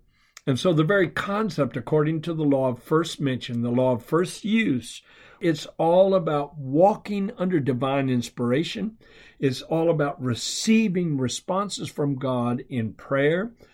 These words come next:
It's all about godly choices in life. It has nothing to do with material prosperity to begin with. I'm not going to deny that is a part of the message of prosperity, but the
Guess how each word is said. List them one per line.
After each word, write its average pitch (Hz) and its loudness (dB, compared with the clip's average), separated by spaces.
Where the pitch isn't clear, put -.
It's 147 2
all 175 2
about 143 -2
godly 185 0
choices 185 0
in 131 -2
life. 160 -2
It 147 0
has 156 4
nothing 180 2
to 156 0
do 139 0
with 127 -4
material 131 0
prosperity 123 0
to 139 0
begin 127 0
with. 101 0
I'm 131 0
not 151 2
going 165 2
to 147 2
deny 165 2
that 156 2
is 143 4
a 120 0
part 139 2
of 175 0
the 165 -2
message 160 -4
of 160 -4
prosperity, 156 0
but 127 2
the 147 4